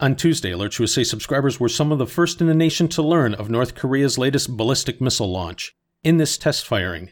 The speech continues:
the new missile, referred to as a Hwasong fifteen, flew both high enough at approximately twenty-seven hundred miles and long enough at approximately fifty-four minutes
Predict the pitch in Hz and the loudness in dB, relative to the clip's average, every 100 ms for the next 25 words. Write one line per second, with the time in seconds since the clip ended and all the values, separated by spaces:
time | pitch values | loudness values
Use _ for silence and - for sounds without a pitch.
0 | _ 117 117 127 131 151 170 175 156 123 | _ -2 0 2 2 2 2 0 0 -2
1 | - 156 156 160 135 110 113 - 151 156 | 0 0 0 0 0 0 -4 -2 -2 -2
2 | - 147 147 - 165 - 190 151 127 - | 0 2 0 0 -4 0 0 2 0 -6
3 | _ _ - 175 170 147 - 208 214 110 | _ _ 0 2 2 0 0 2 2 2
4 | 117 - - 135 - - 139 135 127 120 | -2 -4 -4 -2 -2 -2 -2 -2 -2 -4
5 | - 139 131 - 156 127 110 107 98 92 | -2 0 0 0 0 0 0 -2 -4 -4
6 | 95 110 - - 143 131 127 160 226 170 | -2 -4 -6 -8 -4 -2 0 2 4 2
7 | 95 113 - _ - 107 - 127 - 127 | 2 -4 -6 _ -6 -6 -2 -4 -2 -4
8 | 117 117 - 147 135 - 127 117 175 135 | -2 -2 -2 -4 -4 -4 -4 0 2 2
9 | - | -2